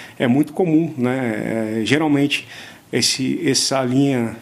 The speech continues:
que trabalham com licitações, com tudo, são todas internações em que o Estado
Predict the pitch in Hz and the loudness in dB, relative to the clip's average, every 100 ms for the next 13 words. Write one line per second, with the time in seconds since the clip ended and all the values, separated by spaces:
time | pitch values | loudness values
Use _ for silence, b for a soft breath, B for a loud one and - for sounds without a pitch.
0 | - 123 127 127 127 127 123 120 120 117 | -8 -6 -4 -2 -2 0 -2 0 0 0
1 | - 151 - 135 151 156 135 120 - 135 | -2 -4 -2 0 2 2 0 -4 -2 -2
2 | 143 147 170 - - - 165 165 147 147 | 2 2 0 -4 -6 -2 -2 0 2 4
3 | 151 147 147 151 147 143 135 131 131 131 | 2 2 2 2 0 0 0 0 0 -2
4 | 131 127 - 123 120 127 135 160 190 | -2 -2 0 0 0 -2 2 2 2